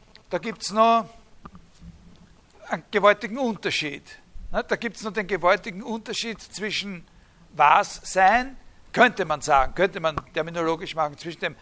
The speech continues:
Was-Sein und dem, im engeren Sinn und dem So-Sein. Äh, weil es nämlich gewisse Grenzen gibt, äh,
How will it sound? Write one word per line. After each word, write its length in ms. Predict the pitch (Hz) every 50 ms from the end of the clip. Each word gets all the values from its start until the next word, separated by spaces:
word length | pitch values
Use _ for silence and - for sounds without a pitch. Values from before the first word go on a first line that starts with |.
| - -
Was-Sein 960 | - 151 143 147 190 202 - - - - - 190 196 185 202 233 277 285 240 - _ _ _ _ _ _ _ _ _ _
und 220 | - 208 185 - -
dem, 120 | 185 175 - - - -
im 140 | - 202
engeren 440 | 247 185 170 196 214 214 208 226 214 -
Sinn 280 | - 190 226 202 196
und 280 | - - - 165 - -
dem 120 | 175 160
So-Sein. 720 | - - 170 185 175 160 156 - - 156 143 127 123 120 - - - - - _ _ _ _ _ _ _ _ _ _ _ _ _ _ _ _ _ _ - - - - - - - - - - - - - - - _ -
Äh, 340 | 214 190 185 175 165 143 120 - - - - - - _ _ _ _ _ _ -
weil 340 | - 165 165 165 175 214 254
es 120 | 269 -
nämlich 360 | 185 240 240 254 294 240 - -
gewisse 380 | 247 208 254 220 - - 214
Grenzen 500 | - 175 156 160 175 185 - - 247 208
gibt, 500 | - 226 240 254 - - - - - - - - - - - - - - - 807 571 - 180 180 - _ _ _ _ -
äh, 240 | - 262 240 220